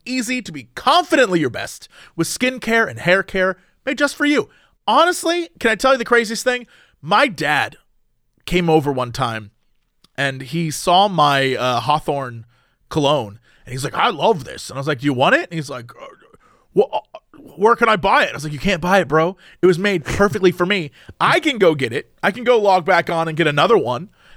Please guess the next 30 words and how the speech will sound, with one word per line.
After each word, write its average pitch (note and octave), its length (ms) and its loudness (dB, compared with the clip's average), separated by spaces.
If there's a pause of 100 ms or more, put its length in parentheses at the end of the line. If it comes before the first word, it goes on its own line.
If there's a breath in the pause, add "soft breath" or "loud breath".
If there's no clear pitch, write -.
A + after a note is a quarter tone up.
And C3+ 80 -8
he's E3+ 120 2
like, D#3 200 0
"You A3+ 100 -2
mean A#3 140 -10
I G#3 80 -6
can B2+ 160 -12
have D3 380 -10
this?" A#3 260 -10
I - 20 -10
was D3+ 100 -6
like, G3 100 4
"You C4+ 80 2
can B3+ 120 2
have E2 200 -8
it." - 120 -20 (480 soft breath)
So F#3 80 -4
my G#3 120 4
dad D4+ 360 2
<laughs> - 80 -8
took F#4+ 160 0
my G#3 140 0
cologne, C#4+ 340 2
so A#3+ 80 0
I A#3 60 4
had A3+ 80 0
to A#3+ 60 2
order A#3+ 320 4
another G#3+ 280 2
one. C#3+ 280 -4